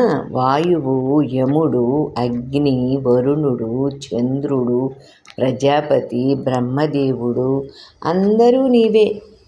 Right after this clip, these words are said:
కావున నీకు అనేక పర్యాయములు నమస్కరించుచున్నాను. నీవు అందరికీ ప్రపితామహుడవు, అనగా ముత్తాతవు,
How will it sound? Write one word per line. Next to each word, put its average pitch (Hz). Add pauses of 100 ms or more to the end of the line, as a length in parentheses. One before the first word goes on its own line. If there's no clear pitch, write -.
(160)
కావున 143
నీకు 151
అనేక 151 (480)
పర్యాయములు 143 (320)
నమస్కరించుచున్నాను. 127 (1500)
నీవు 220
అందరికీ 214 (160)
ప్రపితామహుడవు, 151 (1200)
అనగా 185
ముత్తాతవు, 135